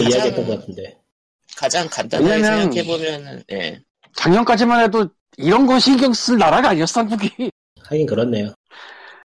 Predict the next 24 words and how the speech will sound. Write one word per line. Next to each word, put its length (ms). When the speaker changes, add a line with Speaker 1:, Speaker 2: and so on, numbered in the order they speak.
Speaker 3:
예, 440
승마가 560
문제였고, 500
<laughs> 480
대-, 260
그, 260
서-, 300
성적 340
대신 280
매겨주기의 440
문제였고, 480
성적 180
대신 240
매긴 200
게 80
아니고, 260
대신 240
풀어준 300
건가? 340
뭐 100
그런 240
것들이 280
문제였어가지고 600
여기까지 300